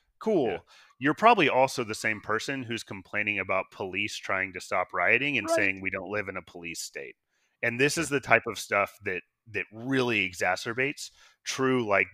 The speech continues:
Speaker 1: dystopian police state type of stuff. So that, it's just,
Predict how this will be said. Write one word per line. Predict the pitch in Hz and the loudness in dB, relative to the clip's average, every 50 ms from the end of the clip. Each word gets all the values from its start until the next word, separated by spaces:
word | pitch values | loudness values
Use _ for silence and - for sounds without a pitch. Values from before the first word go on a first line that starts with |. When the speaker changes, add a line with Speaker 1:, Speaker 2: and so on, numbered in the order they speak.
| 101 | 0
Speaker 1:
dystopian | - 98 104 104 - - - 117 104 104 - - 107 107 98 95 92 | 2 2 2 2 0 -4 -2 0 -2 -2 -2 -2 -4 -4 -4 -4 -8
police | - - 98 92 95 101 101 | -12 -12 -12 -10 -8 -8 -8
state | - - - 104 90 87 80 - | -8 -6 -4 -4 -4 -4 -4 -2
type | - - 92 90 - | 2 2 2 2 0
of | 95 85 | -10 -14
stuff. | - - - 98 127 156 - _ _ - - - - - - _ _ | -12 -8 -4 -4 -4 -4 -6 _ _ -20 -20 -20 -20 -20 -20 _ _
So | - - 120 113 113 107 107 107 - - | -4 0 2 4 4 4 2 -2 -2 -2
that, | 208 214 151 | -2 0 2
it's | 170 151 - | 0 0 2
just, | - 170 - - - | 2 0 0 0 -4